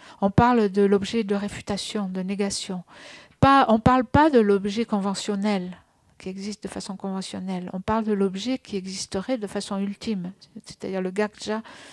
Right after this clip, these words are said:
l'objet de réfutation. C'est ça, c'est ça qu'on ne trouve pas, hein. Euh,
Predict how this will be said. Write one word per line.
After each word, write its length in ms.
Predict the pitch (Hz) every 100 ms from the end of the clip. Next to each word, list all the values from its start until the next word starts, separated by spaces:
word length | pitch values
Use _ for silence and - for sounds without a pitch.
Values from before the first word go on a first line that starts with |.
| - - - _ -
l'objet 320 | 196 196 233
de 80 | 208
réfutation. 720 | 202 - - 190 - 180 175 _ _ -
C'est 120 | -
ça, 200 | - 208 - - -
c'est 120 | - 214
ça 120 | 302
qu'on 160 | 269
ne 80 | 220
trouve 320 | 208 - 220
pas, 320 | - 226 214 - _ -
hein. 160 | 202 226 - _ _ - - _ _ _ _ _ _ _ 226
Euh, 440 | 202 196 196